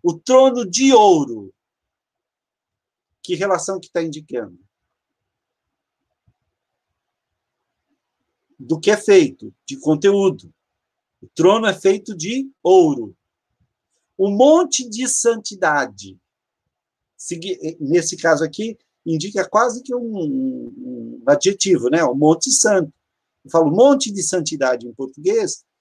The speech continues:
eu tô fa-, eu fa-, aqui, "Olha, esse monte é um monte de santidade." Como ele é feito de santidade, ou ele pertence à santidade, ou ele veio da santidade. Não. Ele está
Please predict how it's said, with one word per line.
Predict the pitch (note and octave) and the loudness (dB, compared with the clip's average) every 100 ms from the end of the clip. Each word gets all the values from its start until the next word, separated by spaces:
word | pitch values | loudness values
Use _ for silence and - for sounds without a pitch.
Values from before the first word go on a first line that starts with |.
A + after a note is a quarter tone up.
| _ - | _ -14
eu | - | -6
tô | F3 D#3 | -4 -2
fa-, | F#3 - | -2 -2
eu | C#3+ | -6
fa-, | - - - | -10 -10 -8
aqui, | C3+ - D3 C3+ | -10 -10 -6 -4
"Olha, | C3 E3 D#3 C#3 | 2 2 4 2
esse | F3 F3 - | 0 0 -4
monte | D3 D#3 F3+ E3+ | 2 2 2 -4
é | |
um | D3+ | -4
monte | D#3+ F3+ F3+ | -4 -4 -10
de | E3+ | -10
santidade." | - F3+ E3 F#3+ C3+ A#2+ A2 _ _ _ _ _ _ _ _ _ _ _ _ _ _ _ _ - | -6 -6 -6 0 2 2 -2 _ _ _ _ _ _ _ _ _ _ _ _ _ _ _ _ 0
Como | D#3 C#3 | 0 2
ele | A#2+ | -4
é | |
feito | B2+ - F#3 - C3+ | -4 4 4 4 -10
de | A2 | -8
santidade, | C3+ G#2+ A2 A#2+ D#3 - G#2 | -8 -8 -4 0 0 -2 -8
ou | B2+ | -10
ele | A#2+ | -4
pertence | D3+ C3 - F3+ G#3 D#3 | -2 -2 0 0 0 -6
à | |
santidade, | B2 C3 A2 A2+ C#3 D3+ C3 A#2+ | -6 -10 -12 -2 0 0 -4 -6
ou | |
ele | C#3 C3 | -6 -6
veio | A#2 F3 A#3 F#3+ C#3+ | 2 4 4 2 0
da | B2+ | 0
santidade. | - B2+ - C3+ D#3+ B3+ | -2 -8 -4 -4 -4 0
Não. | C#4+ G#3+ - _ _ _ _ _ - | 0 0 -8 _ _ _ _ _ 2
Ele | F#3 A3 A3+ G3+ | 4 4 0 -8
está | - - G3 G#3 | -6 2 2 2